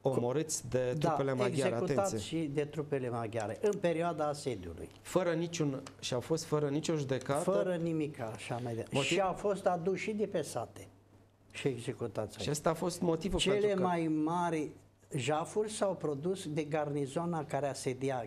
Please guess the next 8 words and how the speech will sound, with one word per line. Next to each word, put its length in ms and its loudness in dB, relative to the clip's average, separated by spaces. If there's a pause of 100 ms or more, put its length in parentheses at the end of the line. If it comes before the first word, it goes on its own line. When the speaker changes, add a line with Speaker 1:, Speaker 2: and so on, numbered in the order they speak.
(120)
Speaker 2:
din 380 -2
garnizoana 500 -2 (340)
care 220 2
făceau, 640 -2 (1500)
uh, 60 -16
cum 380 0 (2000)
se 80 -14
Speaker 1:
Garnizoana 840 0